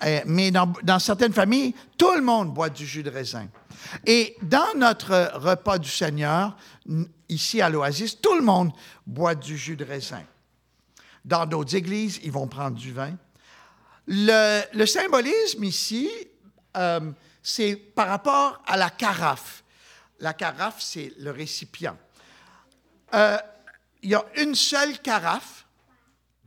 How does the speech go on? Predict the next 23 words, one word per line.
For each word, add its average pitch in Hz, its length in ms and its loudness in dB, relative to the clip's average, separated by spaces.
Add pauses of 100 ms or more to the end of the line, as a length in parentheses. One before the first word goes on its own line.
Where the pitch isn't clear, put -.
(1200)
et 202 280 4
ça, 262 200 -2
ça 208 120 -2
veut 180 160 0
dire 202 340 0 (760)
un 233 160 0
seul 180 300 -2
Dieu, 117 420 -6 (2000)
qui 214 260 -4
est 202 120 -2
la 185 120 -2
source - 580 -10
de 147 180 -6
tout 226 500 -6
dans 151 240 -2
nos 151 180 -6
vies. 127 360 -16 (720)
Et, 180 480 -2
euh, 156 240 0
en 175 60 -10
fait, - 340 -8
quatre 320 260 -4
fois 214 560 -4